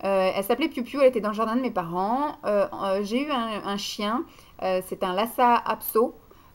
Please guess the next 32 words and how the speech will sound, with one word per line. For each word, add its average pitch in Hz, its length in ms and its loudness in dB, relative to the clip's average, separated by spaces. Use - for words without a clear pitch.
Euh, 185 260 4
ça 196 180 0
fait 226 100 0
un 214 60 0
peu 262 100 -4
comme 240 220 4
Pollux 240 260 2
dans 202 100 -2
le 196 80 -4
manège 202 260 -4
enchanté. 233 640 -2
Elle 202 140 -2
s'appelait 247 400 4
Loïs, 285 400 0
parce 196 160 -6
qu'on 220 120 -8
était 214 200 0
dans 220 60 0
notre 208 180 -2
délire 226 300 -2
avec 196 180 -2
mon 196 140 -4
frère 226 340 0
de 180 480 0
Loïs 220 320 -2
et 233 60 -2
Clark, 202 360 2
euh, 160 560 -2
les 185 160 -2
aventures 208 320 -2
de 208 80 -2
Superman. 202 520 -2